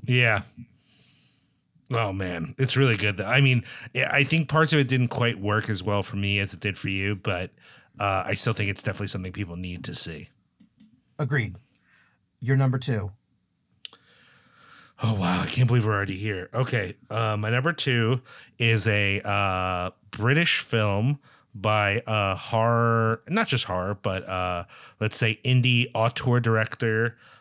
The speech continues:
Speaker 1: uh, Ben Wheatley.
Speaker 2: Okay.
Speaker 1: Uh, it's a little movie called In the Earth.
Speaker 2: Oh, shit. High up for you.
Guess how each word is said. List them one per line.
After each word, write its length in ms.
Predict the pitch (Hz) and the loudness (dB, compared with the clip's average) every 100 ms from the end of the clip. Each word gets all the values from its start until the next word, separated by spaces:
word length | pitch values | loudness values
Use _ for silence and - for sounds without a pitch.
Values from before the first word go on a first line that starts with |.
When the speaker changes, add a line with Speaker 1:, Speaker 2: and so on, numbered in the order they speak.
| _ | _
Speaker 1:
uh, 240 | - 104 92 | -4 -2 -4
Ben 380 | 82 110 110 | -4 -2 0
Wheatley. 460 | 104 120 127 226 233 _ _ _ _ _ _ _ | -2 -4 -4 -8 -10 _ _ _ _ _ _ _
Speaker 2:
Okay. 260 | 151 113 107 | 0 2 2
Speaker 1:
Uh, 200 | 107 110 - | 2 0 -4
it's 160 | 117 | -4
a 60 | 127 | 0
little 160 | 123 123 | 4 4
movie 200 | 127 127 | 2 0
called 400 | - 127 120 113 - | 0 2 2 0 2
In 200 | 147 156 | 6 8
the 200 | 143 110 | 6 2
Earth. 580 | 104 147 - - - - _ | -2 -2 -6 -8 -10 -18 _
Speaker 2:
Oh, 880 | 123 147 190 247 254 262 277 269 269 | -2 2 4 4 2 2 0 0 0
shit. 640 | 220 - - - 226 254 | -2 -4 -4 -2 0 0
High 400 | - - 175 233 | -2 0 2 4
up 180 | 196 233 | 4 0
for 140 | - 202 | -2 -2
you. 540 | 180 233 156 92 98 | 0 0 -2 -4 -12